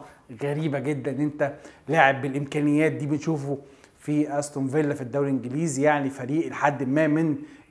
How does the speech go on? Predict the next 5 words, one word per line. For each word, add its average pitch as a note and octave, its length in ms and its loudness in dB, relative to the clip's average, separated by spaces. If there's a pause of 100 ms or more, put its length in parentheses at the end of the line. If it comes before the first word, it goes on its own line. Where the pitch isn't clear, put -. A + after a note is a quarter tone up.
(560)
السبعة C3+ 420 2
الكبار D3 420 2
في E3 140 -4
الوقت D3+ 260 2
الحالي، F3 440 6